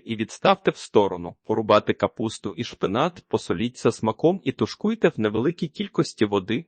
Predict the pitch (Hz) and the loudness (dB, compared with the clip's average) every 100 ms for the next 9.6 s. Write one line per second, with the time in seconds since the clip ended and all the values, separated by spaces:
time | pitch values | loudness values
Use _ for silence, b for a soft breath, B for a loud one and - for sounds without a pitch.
0 | _ _ 110 - 107 113 120 110 107 - | _ _ -2 2 2 0 -2 -2 -6 0
1 | 110 104 101 - 104 101 113 117 123 - | 0 2 -2 -4 -4 -2 -2 -2 -4 -8
2 | _ - 120 113 107 107 101 139 135 - | _ 0 2 2 2 0 0 -2 -2 -2
3 | 107 107 123 127 - 101 110 151 - b | -2 -2 -2 -4 -2 -2 -2 -2 -6 b
4 | b 117 139 139 127 113 117 117 110 - | b 2 4 4 4 4 2 -2 -4 -4
5 | 87 - - 110 107 113 120 104 - 101 | -6 -6 -2 0 2 0 -2 -6 -2 -4
6 | - 120 113 101 98 104 104 98 95 95 | 2 2 2 -2 -2 -2 -4 -2 -2 0
7 | - 101 175 - - - 90 _ _ - | -2 -2 -2 -2 -4 -6 -10 _ _ -2
8 | 107 - - 196 196 180 - - 113 - | -2 -2 -2 2 2 2 -2 2 2 2
9 | 101 104 117 160 - - | -4 -2 -2 -2 -8 -14